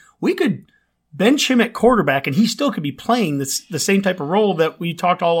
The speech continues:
offseason that Luke could play if he's not the starting quarterback. M-, Martinez is a good talent.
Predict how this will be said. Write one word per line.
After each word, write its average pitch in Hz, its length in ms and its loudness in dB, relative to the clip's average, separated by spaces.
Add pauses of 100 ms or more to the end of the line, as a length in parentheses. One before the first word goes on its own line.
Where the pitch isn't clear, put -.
(100)
offseason 185 300 -4
that 170 140 -4
Luke 226 240 -2
could 135 160 -4
play 110 340 -6 (240)
if 156 120 2
he's 143 140 -4
not 143 180 0
the 127 60 -8
starting 123 280 -2
quarterback. 107 320 -4
M-, 147 240 -10
Martinez 277 480 0
is 320 80 -8
a 247 60 -4
good 247 300 -8
talent. 277 440 -8